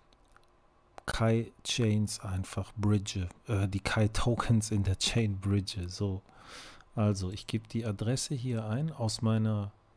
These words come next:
Cardia Chain. Ich kopiere die hier oben aus der Extension, füge die hier ein.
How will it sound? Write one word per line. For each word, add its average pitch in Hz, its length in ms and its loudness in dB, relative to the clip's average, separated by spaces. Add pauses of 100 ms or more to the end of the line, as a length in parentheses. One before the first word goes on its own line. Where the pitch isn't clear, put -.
Cardia 135 480 0
Chain. 123 480 -2 (140)
Ich - 120 -16
kopiere - 480 0
die 117 140 2
hier 101 240 0
oben 127 380 -2 (400)
aus 107 220 -2
der 104 160 0
Extension, 151 800 -4 (480)
füge - 360 -2
die 113 180 0
hier 117 280 -2
ein. 170 280 0